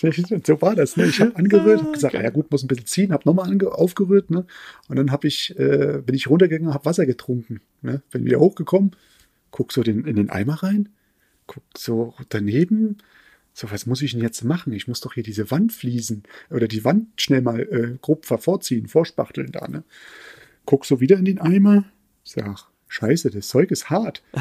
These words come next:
Speaker 2: <laughs>
Speaker 1: Ey, wir haben zehn Minuten gerade weg und das Scheißzeug ist schon wieder hart.
Speaker 2: Äh, krass. Hohe Luftfeuchtigkeit,
Speaker 1: Ey,
Speaker 2: warm.
Speaker 1: was ist denn hier?
Speaker 2: Wärme.
Speaker 1: Aber extrem. Hohe Luftfeuchtigkeit und warm, sehr warm.
Speaker 2: Krass.
Speaker 1: Naja gut, hab ich den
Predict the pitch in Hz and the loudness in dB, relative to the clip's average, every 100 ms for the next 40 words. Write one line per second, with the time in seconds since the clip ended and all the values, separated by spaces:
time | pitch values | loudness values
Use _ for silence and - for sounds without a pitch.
0 | - 208 _ - 101 98 98 95 - 127 | -6 -8 _ -8 -6 -4 -4 -4 -2 0
1 | 139 151 165 208 202 185 139 - - _ | 2 4 6 6 6 4 2 -16 -20 _
2 | _ _ _ - 131 165 156 127 156 180 | _ _ _ -4 -2 2 2 4 2 2
3 | - - 135 123 - 135 156 - 180 202 | -12 -12 -8 -6 -2 -2 -2 0 -2 -2
4 | 170 - 135 113 98 143 233 - - _ | -8 -4 -4 -4 -4 0 0 -2 -16 _
5 | - 120 - 104 - _ _ _ - - | 0 0 0 -14 -14 _ _ _ -8 -8
6 | - - 107 104 117 - 160 160 - 143 | -8 -4 2 4 4 2 -4 -4 -2 0
7 | 127 151 190 185 120 139 135 139 123 220 | 2 4 4 2 -4 -8 -4 -2 4 4
8 | 196 117 117 101 90 107 123 - - 165 | 2 -2 -4 -4 -6 -4 -4 -4 2 4
9 | 196 123 101 135 127 160 - 175 - - | 2 -2 2 6 6 6 2 0 0 -2
10 | 185 - 170 196 - 185 214 120 110 160 | -2 2 2 2 0 -2 -2 -4 0 0
11 | 185 127 117 113 - - - - - - | 2 -2 -2 -6 -10 -18 -18 -16 -18 -20
12 | - _ 113 147 175 226 208 123 120 117 | -20 _ 2 4 6 6 4 0 -8 -6
13 | 120 135 131 | 0 0 0